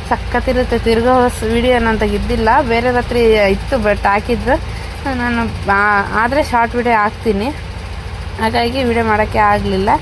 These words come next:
ಇಷ್ಟೇ ಇತ್ತಲ್ವ, ಸಾಕು ಬಿಡು ಅಂತಂದೇಳಿ. ಸಖತ್ತಿರುತ್ತೆ ಫ್ರೆಂಡ್ಸ್, ಇದು ತಿರುಗಿದ್ರೆ ಮಾತ್ರ ಹಿಂಗೆ ರೌಂಡ್ ತಿರುಗುತ್ತೆ. ಇದು ಪಲ್ಲಕ್ಕಿ ನೋಡೋಕ್ಕೆ ಜಾಸ್ತಿ ಬದ್-, ಆ, ಏನು ತೇರ್ಕಿನ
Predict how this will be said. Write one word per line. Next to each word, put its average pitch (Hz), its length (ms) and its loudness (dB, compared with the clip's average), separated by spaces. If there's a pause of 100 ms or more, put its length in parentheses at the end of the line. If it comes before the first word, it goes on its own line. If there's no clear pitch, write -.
(420)
ಇಷ್ಟೇ 233 320 0
ಇತ್ತಲ್ವ, 220 380 0
ಸಾಕು 214 360 0
ಬಿಡು 208 180 2
ಅಂತಂದೇಳಿ. 208 440 0
ಸಖತ್ತಿರುತ್ತೆ 226 720 -4
ಫ್ರೆಂಡ್ಸ್, 226 300 -4
ಇದು - 140 -6
ತಿರುಗಿದ್ರೆ 220 420 -2
ಮಾತ್ರ 220 280 0
ಹಿಂಗೆ 208 160 -2
ರೌಂಡ್ 196 440 0
ತಿರುಗುತ್ತೆ. 220 440 0 (480)
ಇದು 208 100 0
ಪಲ್ಲಕ್ಕಿ 208 440 0
ನೋಡೋಕ್ಕೆ 247 420 0
ಜಾಸ್ತಿ 220 380 0
ಬದ್-, 208 260 0
ಆ, 190 220 4
ಏನು 214 380 0
ತೇರ್ಕಿನ 247 400 0